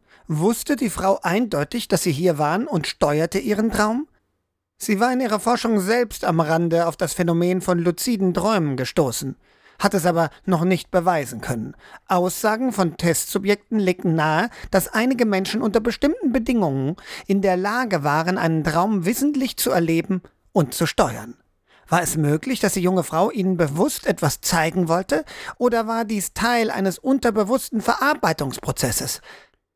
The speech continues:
Beides wäre spektakulär und würde die Traumforschung mindestens zwei Jahrzehnte vorwärts katapultieren. Dieses Gerät war unglaublich. Es musste unbedingt öffentlich gemacht werden.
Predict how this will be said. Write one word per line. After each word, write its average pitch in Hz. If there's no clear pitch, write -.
Beides 190
wäre 156
spektakulär 160
und 175
würde 208
die 196
Traumforschung 202
mindestens 226
zwei 190
Jahrzehnte 185
vorwärts 156
katapultieren. 139
Dieses 277
Gerät 160
war 190
unglaublich. 226
Es 226
musste -
unbedingt 302
öffentlich 160
gemacht 143
werden. 117